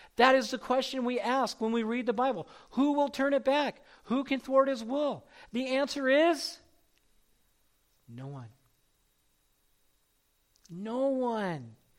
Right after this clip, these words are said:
These are questions that were asked, that the writers asked.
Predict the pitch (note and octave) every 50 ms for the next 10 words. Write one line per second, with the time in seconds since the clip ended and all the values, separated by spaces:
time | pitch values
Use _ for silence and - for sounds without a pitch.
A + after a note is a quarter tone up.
0 | _ _ _ _ _ _ _ _ _ _ _ - E3 A3+ B3 B3+ C4 A#3+ G3 -
1 | G#3 A3 A3+ G#3+ - - - A3+ A3 A#3 - - - A#3 G#3 F3+ G#3+ G#3+ G3+ G#3+
2 | A3 - - - G3 G#3+ A3+ A3+ G#3+ - G#3+ F#3+ A3+ G#3+ F#3+ F3 F#3+ F#3+ G3 A3
3 | A3+ A#3 A3+ F#3+ G3+ F#3+ G3+ A3+ B3 C4 B3+ A3 F3+ - - - - -